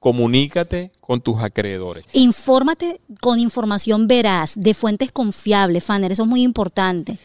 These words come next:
Speaker 1: La otra cosa que nos está pasando durante esta, esta temporada de, de covid diecinueve y esta pandemia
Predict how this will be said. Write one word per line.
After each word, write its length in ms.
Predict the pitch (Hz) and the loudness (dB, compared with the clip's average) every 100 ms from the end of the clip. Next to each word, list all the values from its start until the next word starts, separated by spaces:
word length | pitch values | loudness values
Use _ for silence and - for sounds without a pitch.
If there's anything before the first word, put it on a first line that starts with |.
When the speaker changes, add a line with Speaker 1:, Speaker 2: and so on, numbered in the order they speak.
| - - | -12 0
Speaker 1:
La 120 | 151 | 2
otra 200 | 202 240 | 2 0
cosa 260 | 220 220 | -2 -4
que 80 | 208 | -4
nos 100 | 170 | -4
está 180 | 160 143 | -4 -4
pasando 460 | 165 180 180 165 180 | -4 -6 -6 -4 -2
durante 400 | 165 135 127 127 | -2 -4 -6 -6
esta, 440 | 117 160 160 143 110 | -4 -2 0 -2 -6
esta 260 | 113 151 147 | -6 -6 -6
temporada 580 | 151 135 127 120 135 | -6 0 2 2 0
de, 240 | 143 127 104 | -4 -6 -8
de 140 | 110 | -8
covid 320 | - 117 131 | 0 2 4
diecinueve 680 | 139 135 - 120 123 139 131 | 4 2 0 0 0 0 -2
y 100 | 113 | -4
esta 180 | 107 131 | -6 -8
pandemia 600 | - 127 127 131 143 143 | -4 -2 2 2 2 0